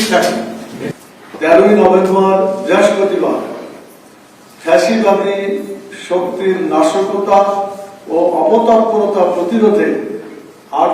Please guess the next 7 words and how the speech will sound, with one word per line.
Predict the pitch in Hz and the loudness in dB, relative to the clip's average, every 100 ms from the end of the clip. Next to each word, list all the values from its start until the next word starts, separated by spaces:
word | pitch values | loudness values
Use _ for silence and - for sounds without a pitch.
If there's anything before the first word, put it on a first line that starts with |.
| - | -2
দলের | 185 185 180 165 | -2 0 0 0
নেতৃবৃন্দ | 180 - 233 208 214 180 147 - - - - - | -4 -2 -4 0 0 0 -2 -4 -8 -14 -18 -10
সর্বস্তরের | - - 196 196 196 208 196 185 | -2 0 2 0 0 0 2 2
জনশক্তি | 175 185 175 185 - - - | 2 0 0 -4 -4 -8 -4
সহ | 190 175 165 - - - - - - - | -2 0 0 -2 -6 -10 -14 -18 -16 -2
দেশব্যাপী | 196 208 185 190 190 185 | 0 0 2 0 2 2
রাজপথে | 165 170 - 180 170 | 4 4 2 -2 -2